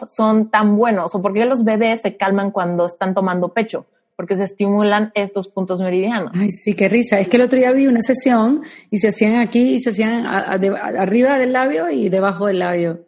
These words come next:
Speaker 1: Exacto. O sea, todos los puntos meridianos están en esos lugares que intuitivamente tocamos cuando estamos en estrés. Acá, lo mismo, ¿no?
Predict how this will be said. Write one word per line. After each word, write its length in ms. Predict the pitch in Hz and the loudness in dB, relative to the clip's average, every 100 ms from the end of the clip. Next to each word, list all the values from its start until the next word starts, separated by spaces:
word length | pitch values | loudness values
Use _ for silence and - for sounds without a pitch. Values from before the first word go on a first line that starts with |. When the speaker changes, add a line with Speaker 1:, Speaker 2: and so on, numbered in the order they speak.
| _ | _
Speaker 1:
Exacto. 360 | 240 339 - - | -4 -4 -4 -8
O 300 | - - - | -8 -16 -6
sea, 100 | 320 - | -4 -2
todos 140 | 440 571 | 0 2
los 80 | 539 | 0
puntos 280 | - 339 381 | 0 0 2
meridianos 480 | 320 240 233 247 277 | 2 2 2 0 -2
están 300 | 214 - 269 | -2 0 0
en 100 | 285 | 2
esos 240 | 262 269 254 | 0 0 0
lugares 540 | 214 220 339 508 - | 2 2 -2 -4 -10
que 120 | - 240 | -2 2
intuitivamente 680 | 226 240 285 285 277 262 226 | 2 0 -2 0 0 -2 -2
tocamos 640 | 202 - 262 330 539 - - | -4 0 -2 -2 -6 -10 -2
cuando 220 | 208 196 | 0 0
estamos 360 | 196 220 220 220 | 0 2 2 0
en 120 | 180 | -6
estrés. 560 | 170 - 170 - - _ _ _ _ _ _ _ _ _ _ _ | -8 -8 -10 -12 -20 _ _ _ _ _ _ _ _ _ _ _
Acá, 680 | 170 - 185 180 185 226 - | -4 -2 -2 0 0 -2 -2
lo 120 | 190 | 0
mismo, 680 | 190 214 202 202 180 165 208 - | 2 4 2 0 -2 -2 -6 -4
¿no? 340 | 190 214 392 | 0 0 -2